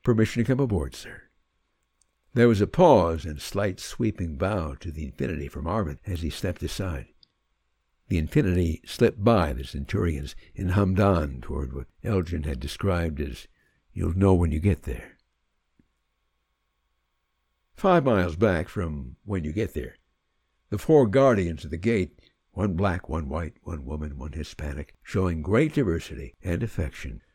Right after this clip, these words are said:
hugged, danced, and laughed like angels.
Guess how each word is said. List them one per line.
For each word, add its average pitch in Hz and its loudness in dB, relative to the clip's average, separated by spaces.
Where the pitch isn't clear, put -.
hugged, 92 -2
danced, 85 -6
and 60 -10
laughed 78 -4
like 73 -6
angels. 65 -12